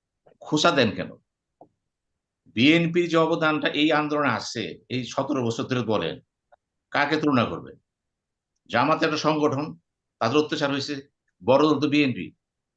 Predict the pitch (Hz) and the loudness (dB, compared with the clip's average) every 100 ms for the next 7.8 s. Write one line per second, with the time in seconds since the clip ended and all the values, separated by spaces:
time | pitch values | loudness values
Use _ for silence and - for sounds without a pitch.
0 | _ _ _ - 139 170 170 165 170 - | _ _ _ -2 2 2 2 0 0 -2
1 | 151 165 170 170 160 _ _ _ _ 202 | -2 0 0 -2 -6 _ _ _ _ -20
2 | - - 156 165 165 160 151 - 131 117 | -12 -4 -2 0 0 4 2 2 -4 -4
3 | 76 _ _ _ _ _ - 143 170 190 | -8 _ _ _ _ _ -2 2 2 0
4 | 180 175 156 170 156 139 127 113 104 90 | -2 -4 0 0 0 0 -2 -2 -6 -10
5 | _ _ - 151 156 165 160 147 123 - | _ _ 0 0 2 0 0 0 0 -4
6 | 85 - _ _ - 139 156 156 170 190 | -10 -12 _ _ -4 0 4 4 4 2
7 | 175 165 190 190 180 151 110 - | 0 0 0 2 2 2 2 -4